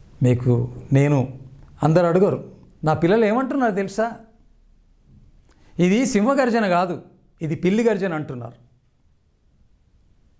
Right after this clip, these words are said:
నిన్న ఒక మీటింగ్ జరిగింది, "ఇది పిల్లి గర్జన" అంటున్నారు.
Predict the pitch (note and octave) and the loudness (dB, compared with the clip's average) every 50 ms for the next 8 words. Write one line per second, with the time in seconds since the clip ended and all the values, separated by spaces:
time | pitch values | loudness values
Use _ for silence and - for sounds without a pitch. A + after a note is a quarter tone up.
0 | _ _ _ - - - D3+ F3+ G#3+ A3+ - A3 G#3+ A#3 B3+ B3+ C#4+ A#3+ E3+ B2 | _ _ _ -20 -10 -6 -2 0 0 2 2 2 2 2 0 0 -2 -2 0 0
1 | D3 D#3+ D#3+ D#3+ D#3 - - - - - - - _ _ - - _ _ _ _ | 0 -2 -2 -2 -4 -8 -8 -12 -20 -20 -20 -20 _ _ -20 -20 _ _ _ _
2 | _ _ _ _ - F#3+ G3 G#3+ G#3+ A#3 A#3+ C4+ C4+ C4+ B3+ A#3 A3 G#3+ F#3+ F3 | _ _ _ _ -2 0 0 2 2 2 2 2 2 2 2 2 0 0 0 -2
3 | D#3+ C3+ D3+ D3+ C3 A#2+ A#2 | -2 -4 -4 -6 -6 -8 -10